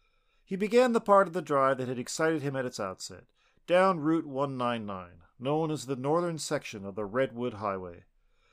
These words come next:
Going south on this road through Oregon and into California was an exercise in anticipation. The road in Oregon was beautiful in a subdued way, but once into California,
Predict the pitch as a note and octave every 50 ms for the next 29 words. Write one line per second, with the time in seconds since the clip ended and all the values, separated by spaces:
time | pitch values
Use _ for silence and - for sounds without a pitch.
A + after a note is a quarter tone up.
0 | _ _ _ _ - - F3+ G3 G#3 G3+ F3+ - - F3+ F3 F3 E3+ D#3+ D3 C#3+
1 | C#3+ C#3 - - C3+ C3+ C#3 C3+ - C#3+ C3 A#2 A#2+ B2+ B2 C3 C3 C3 B2+ A2
2 | A2 A2 A#2+ B2 A#2+ A#2 A#2 - A#2+ A2+ A2 A2 G#2+ - - A2 G#2 G2 G2 G2
3 | F#2+ - _ _ _ - C#3 C3 A#2 C3+ C3 D3 F#3 F3+ - - - C#3+ - -
4 | C3+ B2 B2 A#2+ G#2+ A#2 G#2+ A2 G#2+ G2+ G2 A2 - - G#2+ - - G#2 G#2 G2
5 | - G2+ G2 F2 F2+ - - _ - - - - - - _ - - C#3+ D3 D3+
6 | G3 A3+ A#3 G#3+ E3+ C#3 C3+ A#2 A2 C3 B2+ C3 B2+ G#2 G2 G#2 G2+ G#2 G#2+ F#2
7 | F2 - - C#3 C#3 A#2+ G#2+ - G2+ F#2+ F#2+ G2 G2+ F#2+ - - G2 - - B2+
8 | A#2+ A2+ G2 F#2 G2 G2 F#2+ F2 F2 F2+ F#2 _ _ _ _ _ - D#3+ F3 F#3
9 | E3 F3+ G#3 A3 G3 - G3 F3 E3+ E3 - C#3+ C#3 C3+ C3+ C3 - - A#2 G#2
10 | F#2+ F2 F2 F2 F2+